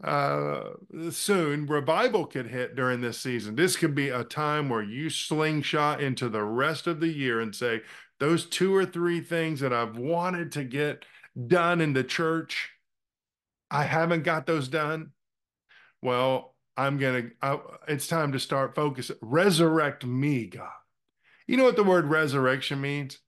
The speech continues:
One of the definitions is uprising. And that's what Jesus did. When he died for our sins,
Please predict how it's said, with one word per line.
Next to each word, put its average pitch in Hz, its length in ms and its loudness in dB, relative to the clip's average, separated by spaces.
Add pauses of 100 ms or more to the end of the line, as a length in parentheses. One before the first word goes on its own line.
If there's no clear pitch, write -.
(500)
One 233 380 4
of 170 120 2
the 147 100 4
definitions 131 840 0
is 107 420 -2 (180)
uprising. 113 760 0 (2500)
And 165 160 2
that's 185 200 2
what 180 140 6
Jesus 185 400 2
did. 190 440 2 (1400)
When 139 160 0
he 147 100 4
died 160 680 2 (300)
for 139 120 -2
our 131 200 4
sins, 175 840 -2